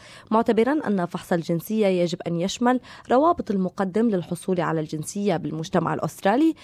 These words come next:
وتاريخ عمله في البلاد، بالإضافة إلى إيمانه بالمبادئ الديمقراطية كحرية التعبير والمساواة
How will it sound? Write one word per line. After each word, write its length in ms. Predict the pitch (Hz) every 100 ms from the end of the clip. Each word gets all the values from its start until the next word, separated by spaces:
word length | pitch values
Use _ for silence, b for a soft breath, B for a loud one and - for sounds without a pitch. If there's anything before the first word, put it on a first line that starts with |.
| B B
وتاريخ 520 | 254 262 262 330 -
عمله 280 | 175 175 170
في 260 | 160 165 160
البلاد، 400 | 156 165 226 240 B B B
بالإضافة 460 | 320 320 311 349 330
إلى 240 | 302 226 220
إيمانه 500 | - 196 196 208 190
بالمبادئ 260 | 175 170 165 180 165
الديمقراطية 800 | 160 175 175 - 165 - 214 214
كحرية 540 | 190 175 - 170 226 277
التعبير 540 | 277 262 247 226 254 247 b b -
والمساواة 640 | 196 233 220 214 202 202